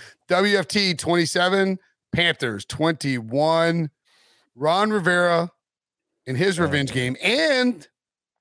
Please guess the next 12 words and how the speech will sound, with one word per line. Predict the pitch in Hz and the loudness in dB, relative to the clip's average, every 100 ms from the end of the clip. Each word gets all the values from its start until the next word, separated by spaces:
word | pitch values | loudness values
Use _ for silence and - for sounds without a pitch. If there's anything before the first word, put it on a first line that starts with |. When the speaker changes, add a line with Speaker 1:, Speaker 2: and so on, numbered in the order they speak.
| _ _ _ | _ _ _
Speaker 1:
Taylor | 180 175 165 | 0 2 2
Heinicke | 185 202 165 156 | 2 0 0 0
in | |
his | 135 233 233 | 2 0 0
revenge | 208 165 156 123 | 0 0 -2 0
game | 143 135 127 123 _ _ _ - | 0 0 -4 -8 _ _ _ -14
spoiled | - 208 233 202 170 | -6 0 0 0 -2
Cam | - 190 185 | 0 0 0
Newton's | 190 147 | -2 -6
double | 110 214 262 220 | -2 -2 2 2
revenge | 180 143 156 147 | 0 0 -2 0
game, | 147 139 135 | 0 0 -2